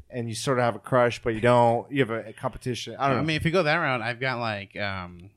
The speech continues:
Speaker 2: Powerpuff Girls. Um, and the other ones I wanted to bring up were, uh, Doug Funny or Doug. Uh,
Speaker 1: Doug.
Speaker 2: what the fuck was it? Doug.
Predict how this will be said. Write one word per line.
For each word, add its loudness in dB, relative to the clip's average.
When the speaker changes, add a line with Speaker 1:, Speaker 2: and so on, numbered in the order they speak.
Speaker 2:
Powerpuff 2
Girls. -2
Um, -6
and -2
the 4
other 2
ones -2
I 8
wanted 2
to -2
bring 0
up -2
were, 0
uh, -2
Doug 2
Funny -2
or 4
Doug. 0
Uh, -2
Speaker 1:
Doug. 2
Speaker 2:
what -2
the -16
fuck -6
was -10
it? -20
Doug. -2